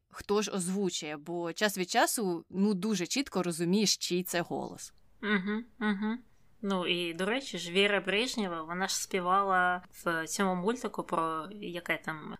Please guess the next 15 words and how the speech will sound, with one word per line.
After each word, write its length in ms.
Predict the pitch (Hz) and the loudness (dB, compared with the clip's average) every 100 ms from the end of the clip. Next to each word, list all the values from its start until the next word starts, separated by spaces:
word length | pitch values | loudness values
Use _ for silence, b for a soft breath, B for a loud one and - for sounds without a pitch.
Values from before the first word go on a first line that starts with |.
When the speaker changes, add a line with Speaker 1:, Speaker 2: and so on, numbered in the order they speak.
| 185 | 2
Speaker 2:
"Льодове 360 | 190 190 190 185 | 4 4 2 0
серце", 640 | - 233 285 294 - 180 | 0 2 0 -4 -8 -8
чи 180 | 165 - | -6 -4
як 220 | 180 175 | -4 -4
воно 180 | 180 170 | -6 -8
там 200 | 165 175 | -8 -8
називається, 840 | 175 170 175 185 262 254 - 175 170 B - | -8 -6 -2 0 0 -4 -4 -6 -6 B -6
ту 120 | 196 | -4
пісню 420 | - 220 - 185 | -2 -2 0 -2
"Все 260 | 175 - 190 | -2 2 4
одно, 400 | 185 175 196 196 | 6 4 2 2
все 300 | 196 - 202 | 0 0 4
одно", 560 | 190 202 214 202 170 156 B B | 4 2 2 4 4 0 B B
що, 400 | - - 196 180 B B - | 0 4 6 4 B B 0
ну, 320 | 233 196 | 2 0